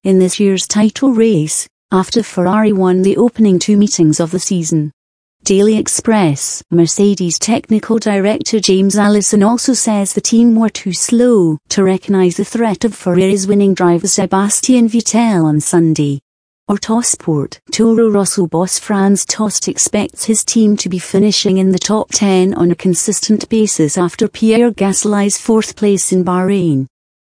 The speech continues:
E S P N, Honda is looking attractive for Red Bull should the team switch engine manufacturers for two thousand and nineteen, says team driver Daniel Ricciardo.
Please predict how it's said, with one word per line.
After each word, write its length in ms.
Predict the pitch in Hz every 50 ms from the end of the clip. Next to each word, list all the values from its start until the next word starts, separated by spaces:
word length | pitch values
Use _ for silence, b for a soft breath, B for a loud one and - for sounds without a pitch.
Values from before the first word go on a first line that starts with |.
| _ _ -
E 140 | 220 220
S 240 | 208 202 190 - -
P 320 | - - 190 180 180 - -
N, 380 | 165 170 165 160 165 170 175 - -
Honda 360 | - 208 226 233 220 180 165
is 200 | - 180 - 190
looking 260 | 185 185 - - 202 190
attractive 840 | - - - 185 170 156 - - - - 135 131 - - - - - _
for 180 | - - 180 175
Red 240 | 185 180 165 165
Bull 160 | - 202 202 202
should 240 | - - 202 185
the 80 | 190 208
team 240 | - - 220 208 202
switch 380 | - - 202 202 - - -
engine 360 | 208 214 208 196 202 208 208 196
manufacturers 920 | 175 175 180 185 175 - - 190 190 - - - - - 160 156 151 -
for 160 | - - 190
two 180 | - - 202 180
thousand 460 | - - 175 170 175 170 - 190 190
and 120 | 190 185
nineteen, 720 | 190 202 233 247 247 247 - - - 185 170 156 151 151 143 - _ _ _ -
says 320 | - - 185 170 156 -
team 300 | - - 247 247 247 240
driver 360 | 208 185 175 175 170 175 180
Daniel 440 | 175 196 190 196 208 214 220 214 208
Ricciardo. 800 | 202 240 - - - - 226 220 208 175 170 151 143 147 143